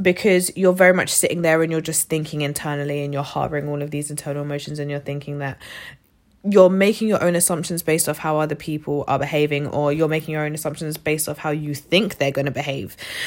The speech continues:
And I think that we are, I agree with you, we are social beings. And I think too often people don't think about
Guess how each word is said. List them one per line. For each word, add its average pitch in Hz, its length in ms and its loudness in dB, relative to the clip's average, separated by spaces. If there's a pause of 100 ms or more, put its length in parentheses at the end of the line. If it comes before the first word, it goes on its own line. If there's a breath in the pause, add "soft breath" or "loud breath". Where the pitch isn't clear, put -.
(340 loud breath)
And 185 560 4 (500)
I 190 140 4
think 190 480 0
that 185 580 6
we 202 280 4
are, 208 360 6 (140)
I 190 120 6
agree 196 300 0
with 202 180 0
you, 151 120 -2
we 165 120 2
are 175 160 6
social 185 320 0
beings. 190 260 0
And 165 60 0
I 160 60 -2
think 160 300 -6
too 185 240 0
often 170 320 -2
people 170 340 -6
don't 156 400 -2 (240 loud breath)
think 185 380 0
about 160 440 0